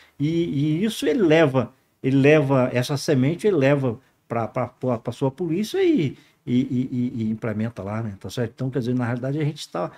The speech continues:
buscando, colocando, disseminando um conhecimento que é essencial para a polícia no Brasil, né? Que é diferente a nossa realidade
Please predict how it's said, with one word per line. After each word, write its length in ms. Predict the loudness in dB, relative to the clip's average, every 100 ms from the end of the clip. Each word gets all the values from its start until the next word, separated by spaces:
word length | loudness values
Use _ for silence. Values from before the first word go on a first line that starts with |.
| -20 _
buscando, 580 | -8 -8 -6 -2 0 0
colocando, 800 | 0 0 -2 4 6 6 2 -6 _ _
disseminando 600 | -6 -2 0 2 2 2
um 40 |
conhecimento 680 | -2 -2 -2 -2 -2 -2 -8
que 200 | -8 -2
é 240 | 0 -2 -6 -12 -6
essencial 560 | -4 -2 -2 -2 -4
para 420 | -4 -10 -2 2
a 40 | 2
polícia 420 | 2 0 0 -2
no 140 | -4
Brasil, 480 | -2 -2 0 0 -2 -6
né? 160 | -8 -6
Que 120 | -4
é 60 | -6
diferente 460 | -4 -2 -2 -2
a 40 | -2
nossa 240 | -2 -2
realidade 420 | -2 -2 -6 -8